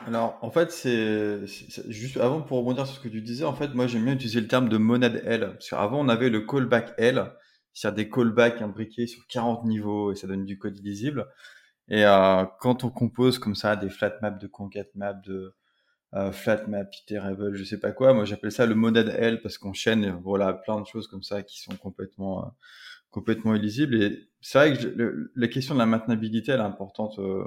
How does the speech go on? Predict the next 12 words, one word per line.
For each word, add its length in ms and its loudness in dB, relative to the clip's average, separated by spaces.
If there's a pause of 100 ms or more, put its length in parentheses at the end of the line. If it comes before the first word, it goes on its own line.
(160)
moi, 140 -2
je 100 -6
l'ai 100 4
vu 140 -2
quand 100 -2
j'ai 140 -2
écrit 220 -6
Vertex 380 -2
in 60 2
Action 340 -2
chez 160 -4
Manning. 400 0